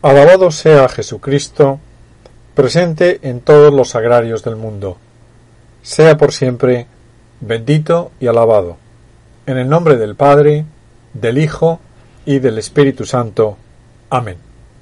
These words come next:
Nuestro título de la plática para hoy es El compromiso trascendente. Vamos a reflexionar, a meditar,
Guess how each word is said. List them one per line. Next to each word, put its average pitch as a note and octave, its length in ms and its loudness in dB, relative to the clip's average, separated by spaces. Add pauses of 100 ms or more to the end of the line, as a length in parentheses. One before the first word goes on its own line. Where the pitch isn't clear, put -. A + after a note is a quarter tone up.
(920)
Nuestro C3 760 -2
título F3+ 600 2
de D3+ 120 2
la B2+ 120 0
plática C#3+ 460 0
para B2 200 0
hoy C3+ 300 2
es D#3+ 320 -4 (920)
El C3+ 260 0
compromiso D3 840 -2 (260)
trascendente. B2 1040 -2 (2000)
Vamos D3 360 0
a C#3+ 440 4
reflexionar, D3+ 760 -2 (760)
a B2+ 320 -2
meditar, B2+ 560 2